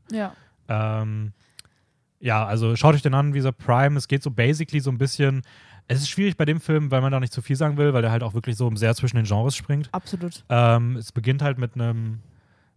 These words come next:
Speaker 2: äh, Schüler, der, ich glaub, nach Harvard oder Oxford kommt. Auf jeden
Speaker 1: Harvard.
Speaker 2: Fall irgendwie so eine reichen
Speaker 1: Nein, ist Harvard nicht, ich glaub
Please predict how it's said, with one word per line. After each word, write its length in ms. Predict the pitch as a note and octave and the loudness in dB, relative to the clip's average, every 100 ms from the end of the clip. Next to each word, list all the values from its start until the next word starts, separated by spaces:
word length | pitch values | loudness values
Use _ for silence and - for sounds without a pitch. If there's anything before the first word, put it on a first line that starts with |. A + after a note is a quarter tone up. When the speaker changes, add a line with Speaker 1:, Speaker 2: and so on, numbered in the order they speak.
| - | -8
Speaker 2:
äh, 480 | A2 G#2+ G#2 G#2 | -4 -2 -2 -4
Schüler, 240 | G#2+ B2 A#2+ | -4 -2 0
der, 380 | A#2 A2 A2 G#2+ | 2 0 0 -2
ich 80 | |
glaub, 180 | A#2+ A2+ | -4 -4
nach 440 | A2 G#2 - - - | -4 -6 -10 -10 -4
Harvard 300 | A#2 C3+ A#2+ | -2 -2 -6
oder 140 | G#2 | -8
Oxford 400 | B2+ - D#3 D3 | -10 -4 -4 -2
kommt. 320 | - D3+ D#3 | -2 -2 -2
Auf 60 | A#2+ | -4
jeden 120 | G2+ | -2
Speaker 1:
Harvard. 200 | G2+ A2 | -2 -2
Speaker 2:
Fall 180 | G#2+ A2 | -2 -4
irgendwie 220 | A2+ G#2+ | -6 -6
so 80 | G#2 | -4
eine 500 | G#2 G2+ G2+ G#2 G2 | -4 -2 -4 -4 0
reichen 480 | A2 A2+ B2+ A#2+ A2+ _ _ | 0 0 -4 -6 -8 _ _
Speaker 1:
Nein, 120 | F3+ | -6
ist 80 | E3+ | -6
Harvard 240 | F3+ F#3+ G3+ | -6 -8 -8
nicht, 160 | F#3+ _ _ _ - | -10 _ _ _ -20
ich 80 | - | -20
glaub 140 | - | -20